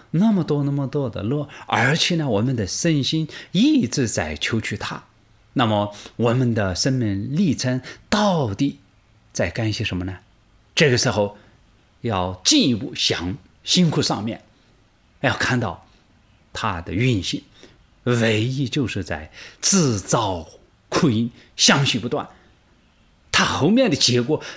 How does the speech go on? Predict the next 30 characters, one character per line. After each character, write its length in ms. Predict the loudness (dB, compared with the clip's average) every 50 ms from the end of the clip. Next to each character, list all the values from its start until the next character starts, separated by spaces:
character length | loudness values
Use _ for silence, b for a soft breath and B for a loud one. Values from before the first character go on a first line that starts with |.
| B B
又 320 | 4 6 6 8 6 6
是 160 | 4 4 2
什 160 | 2 2 2 0
么 120 | 0 -2
呢？ 160 | -4 -6 -10 b b b b b _ _ _ 0
唯 180 | 2 4 4
一 60 | 4
就 160 | 4 2 2 2
是 160 | 0 -2 -4
苦。 180 | -6 -10 -18 -20 _ _ _ _ _ _ _ _ _ _ _ _ _ _ _ _ _ _ _ _ _ 0 2
而 320 | 2 4 4 4 4 4
且 240 | 4 2 2 0 0 B B B B B
从 320 | -2 2 2 2 2 2
目 220 | 0 0 -2 -2
前 220 | -2 -2 -2 -2 -2
的 100 | -2 -6
状 420 | -6 -4 -2 -2 0 0 -2 -4
况 240 | -4 -4 -6 -6 -6
来 140 | -6 -8 -10
看， 240 | -8 -8 -8 -8 B B B B
它 200 | -4 -2 0 0
的 100 | -2 -2
结 220 | -2 0 -2 -2 -2
果 180 | -4 -6 -6
就 220 | -4 -2 -2 -2 -2
是 100 | -4 -6
奔 340 | -2 0 2 2 2 2
向 280 | 0 0 -2 -2 -4 B B B B B 0
无 180 | 2 2 2
有 300 | 2 2 0 0 -2 -4